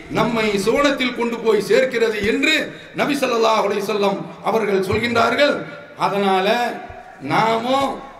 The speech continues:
நம்முடைய உறவுகளை பேண வேண்டும். இந்த உறவுகள் இன்றைக்கு மேலப்பாளையத்தில் நீங்கள் எடுத்துக்கொண்டால், ஒட்டுமொத்த தமிழகத்தில் எடுத்துக்கொண்டால், உறவுகளை பேணுறது இருக்குது நீங்க நினைக்கிறீங்களா?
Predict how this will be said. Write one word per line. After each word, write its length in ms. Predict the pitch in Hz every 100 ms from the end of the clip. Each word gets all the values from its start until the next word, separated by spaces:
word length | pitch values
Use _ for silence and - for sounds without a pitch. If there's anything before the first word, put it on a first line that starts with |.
| - -
நம்முடைய 540 | 202 226 196 208 269 254 180 - - 143
உறவுகளை 420 | 208 233 208 196
பேண 300 | 180 185 -
வேண்டும். 800 | - 170 165 175 175 143 - - - - - -
இந்த 320 | 127 208 190
உறவுகள் 520 | 196 269 254 220 175 156 - - - - - -
இன்றைக்கு 600 | 196 202 196 247 247 - - - - - - - - - - - - -
மேலப்பாளையத்தில் 520 | 190 208 196 185 175
நீங்கள் 240 | 170 165 170
எடுத்துக்கொண்டால், 600 | 202 214 190 185 214 185
ஒட்டுமொத்த 420 | 190 208 202 180
தமிழகத்தில் 580 | 175 233 220 202 190 180
எடுத்துக்கொண்டால், 720 | 185 190 185 185 285 - - - - - - - -
உறவுகளை 380 | 170 233 208 202
பேணுறது 400 | 185 214 202 196 214
இருக்குது 320 | 202 214 202
நீங்க 200 | 190 170
நினைக்கிறீங்களா? 760 | 165 208 196 185 175 214 196